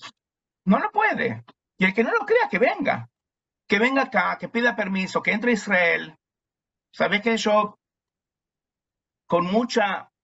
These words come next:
con mucho placer, entre comillas, mostraría todos los cuerpos mutilados, todos los cuerpos incinerados, con, con todos los, todos los daños que nosotros vimos y estamos viendo y seguimos viendo,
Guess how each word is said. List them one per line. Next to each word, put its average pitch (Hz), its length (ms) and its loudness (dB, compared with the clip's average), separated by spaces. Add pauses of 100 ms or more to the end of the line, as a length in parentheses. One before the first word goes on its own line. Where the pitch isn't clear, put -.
(120)
con 160 160 0
mucho 233 300 0
placer, 220 400 -2
entre 170 240 -4
comillas, 233 680 0 (720)
mostraría 190 880 0 (220)
todos 247 440 2
los 190 200 -4
cuerpos 214 440 0
mutilados, 185 760 -2
todos 196 160 -4
los 180 120 0
cuerpos 185 360 0
incinerados, 180 800 2
con, 185 320 -6
con 185 100 -6
todos 208 220 0
los, 202 160 0 (680)
todos 226 220 4
los 180 180 0
daños 180 840 -4 (400)
que 151 140 2
nosotros 185 480 4
vimos 233 480 4
y - 100 0
estamos 160 360 -2
viendo 196 260 2
y 196 40 -2
seguimos 160 420 -2
viendo, 127 480 -2